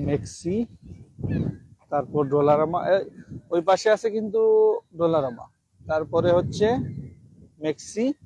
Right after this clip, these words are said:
তারপরে হচ্ছে এটলাস। মানে সব বড় বড় মার্কেটগুলা সব একই জায়গায়, একই জায়গায়, এক জায়গায় মানে সব সুপার মার্কেট হয়ে গেছে। আর এর, এই মাঠটা আপনারা খেয়াল করছেন? এই মাঠটা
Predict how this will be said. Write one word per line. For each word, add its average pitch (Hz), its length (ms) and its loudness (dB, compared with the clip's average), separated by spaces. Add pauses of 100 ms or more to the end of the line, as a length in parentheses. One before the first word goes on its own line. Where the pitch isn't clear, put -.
(500)
তারপরে 156 360 2
হচ্ছে 156 300 0 (200)
এটলাস। 135 440 -6 (160)
মানে 147 200 -6
সব 160 120 -10 (220)
বড় 160 220 8
বড় 202 200 6
মার্কেটগুলা 175 600 2
সব 175 220 -2
একই 175 280 0
জায়গায়, 117 380 -8 (840)
একই 180 300 0
জায়গায়, 175 300 4
এক 170 80 0
জায়গায় 196 300 2
মানে 196 200 0
সব 180 220 -6
সুপার 156 260 -2
মার্কেট 139 320 -8 (200)
হয়ে 131 200 -8
গেছে। - 320 -16 (1300)
আর 143 200 0
এর, 151 160 0 (640)
এই 220 120 4
মাঠটা 220 280 4
আপনারা 240 280 4
খেয়াল 214 240 6
করছেন? 165 400 0
এই 160 100 0
মাঠটা 175 400 0